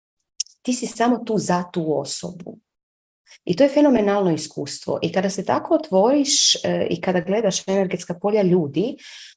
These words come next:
onda vidiš hrpu kristaliziranih energija. Svi ljudi koji hodaju su puni kristaliziranih energija.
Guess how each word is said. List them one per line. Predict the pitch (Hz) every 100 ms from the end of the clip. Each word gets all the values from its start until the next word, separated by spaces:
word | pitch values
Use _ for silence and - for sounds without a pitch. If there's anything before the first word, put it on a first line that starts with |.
| -
onda | 196 277 294
vidiš | 208 233 226 - -
hrpu | 185 180 -
kristaliziranih | 175 180 - 160 151 - 147 147 156 165
energija. | 160 151 165 - - 190 - - _ _ _ _ -
Svi | - - 233 311
ljudi | 214 220 226 247
koji | - 196
hodaju | 185 - 202 180 156 147 156 226 - -
su | - 208 214 -
puni | 285 254 170 143 143
kristaliziranih | 160 160 - 160 165 160 160 151 143 143 143
energija. | 147 143 147 143 - 175 -